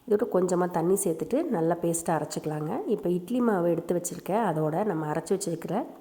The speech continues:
பேஸ்ட்டையும் சேர்த்துடலாம். இட்லி மாவு கெட்டியா இருக்கிறதுனால மிக்ஸி ஜார்ல கழுவுன தண்ணியை வந்து இதோட சேர்த்துருக்குறேங்க. இப்போ இது எல்லாத்தையும் நல்லா கலந்து விட்டுட்டு தோசை மாவு பதத்துக்கு ஆனதுக்கப்புறமா சூடான தோசைக்கல்ல ஊத்தி எடுத்துடலாம்.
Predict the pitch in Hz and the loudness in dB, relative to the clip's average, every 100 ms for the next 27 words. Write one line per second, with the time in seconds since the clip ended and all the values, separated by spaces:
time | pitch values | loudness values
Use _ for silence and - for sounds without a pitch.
0 | - - _ _ _ _ _ - 196 185 | -20 -20 _ _ _ _ _ 0 2 2
1 | - 170 175 165 165 156 151 269 - - | 2 0 2 0 -2 -2 -2 -2 -6 -20
2 | - - - _ - 233 220 202 185 170 | -20 -20 -20 _ 0 4 6 6 4 4
3 | 202 190 175 170 165 233 226 - 185 190 | 2 2 0 0 2 2 2 0 -2 0
4 | 170 165 170 - 170 170 170 170 165 165 | 0 0 -2 -4 -2 0 0 0 2 2
5 | 175 170 165 202 165 160 - 165 165 160 | 2 2 2 2 2 -2 -4 -4 -4 -8
6 | 170 160 202 359 - - - - - 196 | -6 -4 -4 -4 -12 -20 -20 -18 -4 0
7 | 180 175 180 208 170 175 175 165 180 175 | 2 2 2 4 4 2 2 4 2 2
8 | 160 247 - - - 180 180 180 175 165 | 0 -2 -2 -6 0 2 2 2 2 2
9 | 165 165 165 - 160 156 156 156 156 165 | 2 0 0 -2 -2 -2 -4 -4 -4 -2
10 | 208 285 - 175 170 180 170 165 170 - | -2 -2 -2 0 0 0 0 -2 -4 -4
11 | 160 190 170 165 165 156 - 160 160 | -2 -2 -2 -2 -4 -4 -6 -6 -4